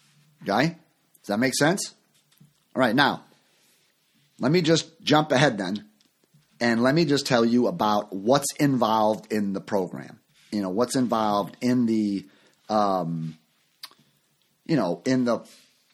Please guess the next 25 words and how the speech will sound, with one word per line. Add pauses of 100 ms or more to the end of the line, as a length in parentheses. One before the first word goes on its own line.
(760)
and
I'm,
I'm
shuffling
through
some
papers
here
'cause
I
just
wanna
make
sure
I
get
all
this (760)
accurate
and, (800)
and
listed
out.
Yeah. (640)
So